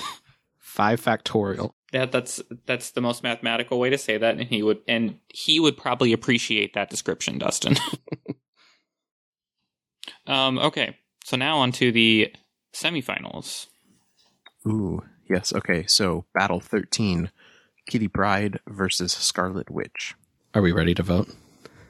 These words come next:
Speaker 3: Dustin, would you like to provide us with information about how Kitty Pryde will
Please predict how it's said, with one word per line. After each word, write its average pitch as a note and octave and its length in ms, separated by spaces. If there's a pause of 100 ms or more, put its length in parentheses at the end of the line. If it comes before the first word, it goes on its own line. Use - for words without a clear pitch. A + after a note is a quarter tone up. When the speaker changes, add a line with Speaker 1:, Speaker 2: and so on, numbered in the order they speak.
(100)
Speaker 3:
Dustin, F#2 640
would G#2 260
you A2+ 300
like G2 440
to G2 280
provide F#2 600 (920)
us - 280
with G2+ 100
information F#2+ 540
about E2+ 140
how F2+ 120
Kitty F2+ 280
Pryde F2 340
will F2 500